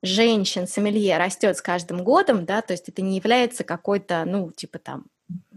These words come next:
не знаю, чем, чем, чем-то, чем-то необычным, из, из ряда вон выходящим. Но с чем я сталкивалась, если честно, вот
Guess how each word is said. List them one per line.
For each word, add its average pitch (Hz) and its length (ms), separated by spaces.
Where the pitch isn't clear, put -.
не 180 140
знаю, - 200
чем, 180 200
чем, 226 240
чем-то, 196 800
чем-то 233 300
необычным, 202 1120
из, 175 220
из 208 180
ряда 220 300
вон 190 260
выходящим. 196 720
Но 233 100
с - 40
чем 285 240
я 240 160
сталкивалась, 240 680
если 185 160
честно, 180 420
вот 175 180